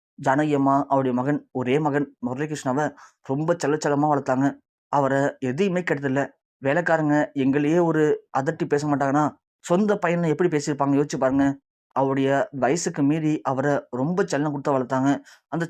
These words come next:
செல்லம் தான் அவருடைய கெட்டு போனதுக்கு முக்கியமான காரணமே.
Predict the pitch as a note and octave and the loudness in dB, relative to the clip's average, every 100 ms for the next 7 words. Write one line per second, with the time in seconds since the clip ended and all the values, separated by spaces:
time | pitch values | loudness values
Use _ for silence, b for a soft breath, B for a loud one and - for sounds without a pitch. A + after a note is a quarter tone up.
0 | E3+ G#3+ A3+ F#3+ F#3 - D3+ D3+ D3 D3 | 0 2 2 2 2 2 2 2 2 2
1 | D3+ C3+ D#3+ D#3 F#3 D#3+ C#3+ C#3 D3 B2+ | 0 -2 -4 -2 -2 -2 -2 -2 -2 -4
2 | D#3+ D3+ D#3+ C3+ C3 B2+ C#3+ | -2 -2 -2 0 0 2 2